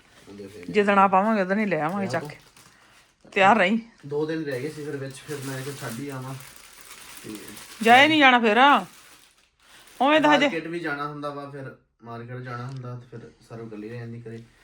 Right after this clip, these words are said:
Speaker 1: ਛੱਡ ਕੇ ਵੀ ਨਹੀਂ ਜਾ ਸਕਦੇ, ਤਾਂ ਕਰਕੇ।
Speaker 2: ਉਵੇਂ ਤਾਂ ਕਿਹੜਾ ਐਡੀ ਛੇਤੀ ਜਾਣਾ ਸੀ ਅਜੇ।
Speaker 1: ਲੈ, ਮੈਨੂੰ ਫੜਾ ਦੇ, ਤੂੰ ਪਾਓ ਕੱਪੜੇ ਆਪਣੇ।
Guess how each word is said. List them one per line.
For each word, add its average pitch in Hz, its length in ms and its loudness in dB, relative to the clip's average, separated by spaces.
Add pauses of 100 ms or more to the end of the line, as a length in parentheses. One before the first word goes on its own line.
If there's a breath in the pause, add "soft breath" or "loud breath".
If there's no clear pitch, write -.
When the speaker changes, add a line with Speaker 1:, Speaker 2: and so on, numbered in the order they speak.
(140)
Speaker 1:
ਛੱਡ 107 160 -16
ਕੇ 117 140 -14
ਵੀ 131 60 -10
ਨਹੀਂ 139 80 -10
ਜਾ 117 140 -10
ਸਕਦੇ, 113 320 -16 (420)
ਤਾਂ 104 80 -20
ਕਰਕੇ। 120 340 -20 (1160 soft breath)
Speaker 2:
ਉਵੇਂ 240 220 2
ਤਾਂ 254 80 2
ਕਿਹੜਾ 269 160 6
ਐਡੀ 262 180 4
ਛੇਤੀ 240 240 -2
ਜਾਣਾ 190 280 2
ਸੀ 175 160 -2
ਅਜੇ। 175 140 -4
Speaker 1:
ਲੈ, 247 60 -8
ਮੈਨੂੰ 117 360 -18
ਫੜਾ 110 160 -18
ਦੇ, 113 180 -18
ਤੂੰ 127 120 -20
ਪਾਓ 104 260 -16
ਕੱਪੜੇ 117 340 -16
ਆਪਣੇ। 120 200 -16